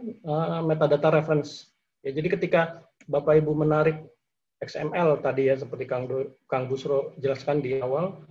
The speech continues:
kemudian upload ke sistem doi, disetor ya, doi, eh, doi-nya. Nanti oleh sistemnya proses dicek dalam doi tersebut ada metadata,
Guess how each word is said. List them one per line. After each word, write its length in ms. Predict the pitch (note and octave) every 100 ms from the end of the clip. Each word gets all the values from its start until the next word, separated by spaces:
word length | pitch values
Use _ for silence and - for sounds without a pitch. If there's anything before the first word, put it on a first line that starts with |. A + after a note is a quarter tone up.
| - - _
kemudian 280 | - C3+ D3
upload 360 | D#3+ C#3 - D#3
ke 80 | D3+
sistem 320 | D3+ - C3+
doi, 360 | B2+ D3 F3+
disetor 640 | D#3+ B2+ D3+ D3 E3 D#3 C#3+
ya, 240 | B2+ C#3+ E3
doi, 480 | A#2+ B2 B2+ C3
eh, 240 | C#3+ C3 B2+ - - - - - -
doi-nya. 480 | C3 C3+ C3+ C#3+ F#3+ - - - - - _ _ _
Nanti 240 | - D3
oleh 240 | G3+ D#3+ E3
sistemnya 560 | D#3 D#3 D#3 D#3 D#3
proses 240 | D#3 D3+ F#3+
dicek 560 | D#3 D#3 D#3+ - -
dalam 480 | - D3+ D#3+ D#3 D3
doi 320 | C3 C#3+ D3+
tersebut 320 | D3+ F#3 G#3+ -
ada 320 | C#3 C3+ C#3
metadata, 440 | C#3+ C#3+ C3 C3+